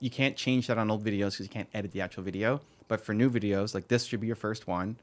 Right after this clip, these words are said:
You like this, go watch whatever, and then pitch that video. Tell me why I need to go watch that video, right?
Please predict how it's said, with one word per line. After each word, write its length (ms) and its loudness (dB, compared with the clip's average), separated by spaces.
You 100 -2
like 160 4
this, 160 0
go 140 2
watch 320 0
whatever, 340 -2
and 140 0
then 100 0
pitch 320 -2
that 180 0
video. 380 -4
Tell 120 -2
me 100 0
why 140 0
I 40 0
need 140 -2
to 40 -6
go 100 -4
watch 240 -4
that 120 -8
video, 300 -6
right? 160 -4